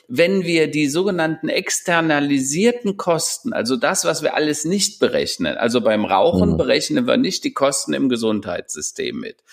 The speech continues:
Speaker 1: weil sonst würde die Zigarette wahrscheinlich, äh, hundert Euro kosten und nicht einen oder so. Das Zweite ist, ähm, Plastik war vielleicht nie billiger als Glas, wenn man es, äh, zirkulär betrachtet. Also sprich,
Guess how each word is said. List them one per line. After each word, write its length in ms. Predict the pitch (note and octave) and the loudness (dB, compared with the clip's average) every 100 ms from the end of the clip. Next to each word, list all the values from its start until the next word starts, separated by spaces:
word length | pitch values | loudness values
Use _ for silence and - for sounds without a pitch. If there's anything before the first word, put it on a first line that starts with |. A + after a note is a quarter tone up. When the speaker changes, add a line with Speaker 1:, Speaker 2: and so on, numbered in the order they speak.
| - _ | -20 _
Speaker 1:
weil 180 | A#2 A#2+ | 0 2
sonst 300 | C3+ C#3+ D3+ | 0 0 -2
würde 260 | D#3 D3 | -2 -2
die 340 | C3+ C3 B2+ B2 | 2 2 2 0
Zigarette 480 | C3+ A#2 A#2 B2 C#3 | -2 0 0 0 -4
wahrscheinlich, 600 | C3 C3 B2+ B2+ - C#3 | -2 0 0 0 -2 -4
äh, 140 | - | -2
hundert 480 | B2 F3 D#3 E2+ - | 0 0 2 0 0
Euro 380 | C2+ C#2 C#2+ D2 | -2 -2 -4 -4
kosten 440 | - D2+ - - | -4 -4 -6 -8
und 140 | F2+ | -6
nicht 180 | G#2+ A2 | -4 -4
einen 380 | - G#2 F2+ D2 | -2 0 -2 -4
oder 320 | - - - | -8 -10 -10
so. 260 | - A#1 - _ - - | -12 -16 -16 _ -20 -2
Das 260 | C3 B2+ - | 0 0 -2
Zweite 480 | C3+ B2+ D#3+ E3 | 0 2 0 0
ist, 280 | F3 F3+ F3+ - - - | -2 -4 -6 -14 -20 2
ähm, 380 | C#3+ C3+ C#3 - C3 | 4 4 -2 -10 -6
Plastik 800 | E3+ F#3 G#3 - B2 C#3+ F#3 - _ _ | -2 -2 -2 -4 -2 -2 -4 -14 _ _
war 240 | C#3 D3 D#3 | -4 0 -2
vielleicht 560 | - D3 G#2+ C#3 - | -2 -2 0 0 -2
nie 180 | E3 F3+ | -2 -2
billiger 540 | D3+ F3 E3+ D3+ C#3 - | 0 0 0 0 0 0
als 320 | A#2+ - B2 | -2 -4 -4
Glas, 640 | C3 A3 G3+ F2 - - A#2 | -2 -2 -2 -2 -4 -6 0
wenn 300 | C#3+ A3+ G3 | 2 2 2
man 540 | D#3+ B2+ C#3 D#3 E3 | 0 0 0 -2 -4
es, 480 | - C3+ C#3+ - - | 0 2 2 -2 0
äh, 200 | A2+ C3 | 0 0
zirkulär 640 | - D#3 - C#3 D#3+ A3 | 0 0 2 2 4 4
betrachtet. 720 | D#3 C3 - F#2 - C#3+ C#3+ | 2 -2 -2 -6 -4 -2 0
Also 240 | A2+ C3 | 0 -2
sprich, 380 | C3 - C3 C#3 | -4 -2 -2 -2